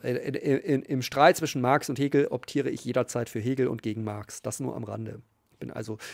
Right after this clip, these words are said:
ein bürgerlicher Denker, auch wenn man das nicht glaubt, wie ich hier da sitze mit meinem Hoodie und meinem krassen, vielfältigen Migrationshintergrund und einigen, äh, Ansichten, die wahrscheinlich manche für extrem linksradikal halten werden. Und trotzdem habe ich für Marx nicht das geringste üb-,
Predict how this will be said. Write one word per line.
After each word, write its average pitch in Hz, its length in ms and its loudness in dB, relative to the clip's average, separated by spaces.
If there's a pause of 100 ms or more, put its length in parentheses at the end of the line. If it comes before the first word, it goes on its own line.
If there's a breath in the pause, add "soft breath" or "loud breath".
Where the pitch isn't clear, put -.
(180 loud breath)
ein 120 300 -4
bürgerlicher 143 800 12
Denker, 123 500 -2
auch 113 140 -8
wenn 120 80 -4
man 113 140 -4
das 110 160 -10
nicht 120 160 -10
glaubt, 113 320 -2
wie 110 80 -2
ich 107 100 -8
hier 107 140 -8
da 107 180 -8
sitze 110 280 -10
mit 110 140 -6
meinem 110 220 -8
Hoodie 131 320 0 (400 loud breath)
und 117 140 0
meinem 110 260 2
krassen, 113 640 -2
vielfältigen 113 640 -4
Migrationshintergrund 123 1040 0
und 117 120 -2
einigen, 120 440 0 (480 loud breath)
äh, 113 240 4
Ansichten, 131 420 0
die 117 140 0
wahrscheinlich 117 380 0
manche 117 260 -4
für 117 200 2
extrem - 380 -2
linksradikal 113 720 0
halten 110 260 -6
werden. 104 280 -8
Und - 140 -14
trotzdem 127 560 -2 (280 soft breath)
habe 127 160 -4
ich 120 80 -4
für 123 140 -2
Marx 113 360 -4
nicht 123 320 -6
das 127 160 -6
geringste 127 640 -2
üb-, - 420 -4